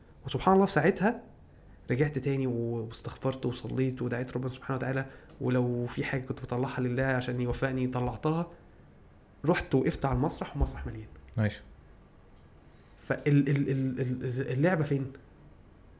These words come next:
Speaker 1: إن يقينك في الله سبحانه وتعالى يكون مظبوط وتبقى فاهم الدنيا صح.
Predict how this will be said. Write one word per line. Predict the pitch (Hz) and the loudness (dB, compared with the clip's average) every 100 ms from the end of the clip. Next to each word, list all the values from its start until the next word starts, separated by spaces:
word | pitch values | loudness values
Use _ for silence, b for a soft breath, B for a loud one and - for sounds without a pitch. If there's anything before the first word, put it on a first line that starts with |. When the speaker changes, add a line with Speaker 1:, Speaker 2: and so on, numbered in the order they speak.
| - | -2
Speaker 1:
إن | 143 135 | 0 2
يقينك | 139 139 - 202 208 214 214 | 2 2 0 4 6 6 2
في | - | 2
الله | 139 | 2
سبحانه | 160 151 156 160 | 2 0 0 0
وتعالى | 147 135 170 - - - - 139 | 0 -2 -4 -6 -18 -20 -12 -4
يكون | 180 180 | 0 2
مظبوط | 147 147 160 | 2 2 0
وتبقى | - 127 | 0 0
فاهم | 175 185 | 2 4
الدنيا | 151 156 | 4 4
صح. | 127 - | 2 -4